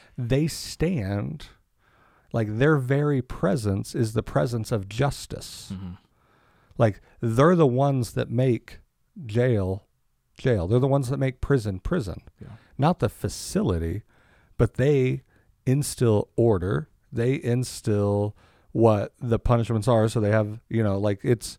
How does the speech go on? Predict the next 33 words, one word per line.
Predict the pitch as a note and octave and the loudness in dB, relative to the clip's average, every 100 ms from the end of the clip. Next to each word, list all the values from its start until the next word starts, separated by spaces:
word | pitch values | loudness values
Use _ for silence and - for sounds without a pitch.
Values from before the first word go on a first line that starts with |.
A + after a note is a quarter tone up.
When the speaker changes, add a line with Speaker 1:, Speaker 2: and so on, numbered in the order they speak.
| - - - | -20 -8 2
Speaker 1:
other | E3+ | 6
than | E3+ | 6
that, | E3+ G#3+ | 4 2
it | C3+ | 0
would | B2+ | 0
just | A#2+ | 0
be | C#3+ | 2
a | A2+ | 2
hangout | F3+ D3+ - | 2 0 -2
club, | A2 F#2 | -2 -2
and | G2+ | 0
they | B2 | 0
can | B2+ A2 | 0 2
bring | B2 C3+ | 2 2
in | C#3+ D3 | 0 0
whatever | C#3 C#3+ C#3+ | 0 0 -2
they | D3 | -2
want. | D3 F3+ B2+ | -2 -2 -2
They | B2 | -2
could | C3 | 0
leave | D#3+ A3 C#3+ | 2 2 2
whenever | A#2+ G#2+ | 2 0
they | G#2 G2+ | -2 -2
want. | G#2+ G2+ G2 | -4 -6 -6
They | A2 | -2
could | B2 | 0
invite | C#3 E3+ F#3+ | 0 0 0
whoever | - A#2+ G#2+ | 0 -2 -2
they | G#2+ | -4
want. | G#2 G#2+ | -4 -4
They | A#2 B2+ | -4 -4
can't. | G3+ G#3 F2+ | -2 -4 -2
Why? | D#3 G2+ | -2 -2